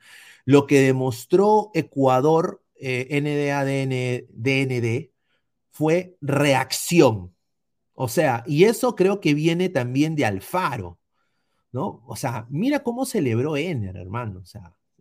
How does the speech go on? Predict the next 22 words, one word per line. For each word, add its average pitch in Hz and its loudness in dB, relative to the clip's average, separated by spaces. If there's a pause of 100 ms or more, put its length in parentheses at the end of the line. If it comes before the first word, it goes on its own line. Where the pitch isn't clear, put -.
Ener 226 -2
con 127 -2
una 277 -6
calma, 190 2
hermano, 156 -2 (100)
una 202 -4
calma 180 -2 (500)
y 156 2
una 277 0
celebración 226 0
elegante, 151 2
papá. 107 -6 (680)
Eso 254 0
significa 240 -2 (300)
de 143 -4
que 220 -6
ellos 208 -4
estaban 196 -2
buscando 156 -2
esto, 131 -2
¿no? 113 -6 (520)
Bien, 240 -2